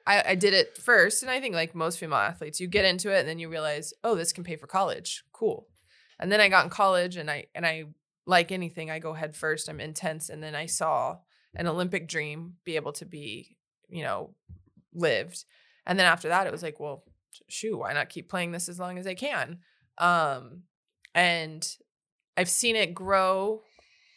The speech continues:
enough to know we're on a very, very slow incline. Um, but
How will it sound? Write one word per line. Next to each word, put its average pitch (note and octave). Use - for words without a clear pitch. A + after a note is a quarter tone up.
enough F#3+
to A3
know F3+
we're D#3+
on G3+
a D#3+
very, D#3+
very C#3+
slow F#3
incline. F4
Um, E3+
but F3+